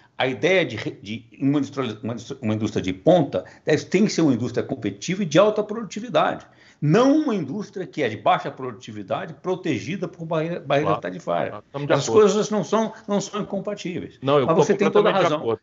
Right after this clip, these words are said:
Speaker 1: Agora, o, eu, um ponto. Há um, nesses últimos vinte e cinco anos pós-real, houve um, eu, eu, tem um erro de, de política econômica muito sério, que eu acho que é grande, que explica grande parte do nosso, da nossa, nossa incapacidade de crescer,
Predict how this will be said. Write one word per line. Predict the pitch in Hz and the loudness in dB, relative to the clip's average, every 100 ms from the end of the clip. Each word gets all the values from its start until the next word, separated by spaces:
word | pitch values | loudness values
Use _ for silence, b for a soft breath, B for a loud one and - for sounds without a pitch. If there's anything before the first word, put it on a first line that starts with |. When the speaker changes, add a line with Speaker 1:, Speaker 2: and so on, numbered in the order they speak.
| _ _ | _ _
Speaker 1:
Agora, | 160 175 165 156 - - 165 _ | -4 0 2 0 -4 -18 -20 _
o, | 180 165 165 | -2 -2 0
eu, | 170 151 - | 0 0 -4
um | 147 202 202 | -6 -4 -4
ponto. | - 151 101 - | 0 -2 -2 -6
Há | - 196 | -2 0
um, | 220 185 - | 0 -4 -6
nesses | 156 190 190 135 | 2 2 2 -2
últimos | 151 139 104 92 | -4 -4 -8 -4
vinte | 131 | -6
e | 131 | -4
cinco | - 110 110 | -6 -4 2
anos | 113 95 | 2 0
pós-real, | - 98 92 78 85 107 123 - b b b b | -4 0 0 -2 -4 -2 -2 -6 b b b b
houve | 175 175 170 | 2 2 2
um, | 170 - | -6 2
eu, | 151 143 - | 2 2 -2
eu, | 156 175 151 | 0 0 0
tem | 139 190 | 0 2
um | 160 123 | 4 6
erro | 185 - 101 | 6 6 0
de, | 104 | -8
de | 101 92 98 | -12 -12 -12
política | - 92 92 92 | -8 -8 -6 -8
econômica | 90 107 135 156 | -6 -2 0 2
muito | 156 202 208 | 2 0 -2
sério, | - 170 143 80 - | 2 4 4 2 -4
que | |
eu | 131 | 0
acho | 143 139 | 0 0
que | 165 | -6
é | |
grande, | 123 180 208 160 | 0 0 0 -4
que | - | -8
explica | 135 - - 202 202 | -10 -10 -6 -4 -2
grande | 147 156 139 | 0 2 0
parte | 127 143 147 143 - | -4 -2 -2 -4 -10
do | 135 131 | -4 0
nosso, | 127 135 - 139 B B B | 2 2 0 -8 B B B
da | 110 | 0
nossa, | 113 120 - 113 113 | 2 2 2 0 0
nossa | 107 113 - | -4 -4 -4
incapacidade | 113 139 135 - 127 - 131 | -6 -2 -2 0 -2 0 -4
de | 139 | -4
crescer, | 185 175 165 139 | -6 -6 -2 -4